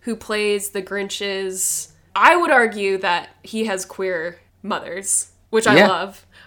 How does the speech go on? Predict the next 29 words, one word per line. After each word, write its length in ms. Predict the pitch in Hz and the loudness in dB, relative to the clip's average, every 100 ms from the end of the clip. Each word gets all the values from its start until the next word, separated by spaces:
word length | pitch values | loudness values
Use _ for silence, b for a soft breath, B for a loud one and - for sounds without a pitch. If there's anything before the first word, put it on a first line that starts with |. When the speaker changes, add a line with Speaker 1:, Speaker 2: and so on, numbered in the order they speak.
| b | b
Speaker 1:
Um, 300 | 220 208 190 | 0 2 2
Speaker 2:
There's 160 | 185 135 | 0 2
no 100 | 143 | 2
reason 400 | 139 135 131 113 | 2 0 0 -2
not 260 | 113 143 - | 0 -2 -6
to 320 | 110 92 90 _ - - | -6 -6 -8 _ -20 -8
believe 200 | 98 90 | -4 2
Speaker 1:
'cause, 160 | 415 - | 2 2
Speaker 2:
it. 120 | - | -2
Speaker 1:
'cause 160 | 381 359 | -2 -2
I 120 | 370 | -2
think, 260 | 359 403 | -4 -4
like, 180 | 415 269 | -2 -4
growing 400 | 226 262 320 311 | -4 -4 -4 -2
up, 160 | 269 285 | 0 0
I 80 | 302 | -2
feel 180 | 269 254 | 0 0
like 100 | 240 | 0
I 40 | |
was 120 | 220 | -2
like, 160 | 220 - | -4 -2
"Oh, 200 | 381 370 | 0 2
they're 140 | 254 240 | 4 2
just, 240 | 240 240 | 0 0
like, 220 | 247 226 | 0 0
they 100 | 294 | -2
just 200 | 294 349 | -2 -2
live 240 | 277 196 - | 0 0 0
together." 360 | 226 196 180 | -2 -2 0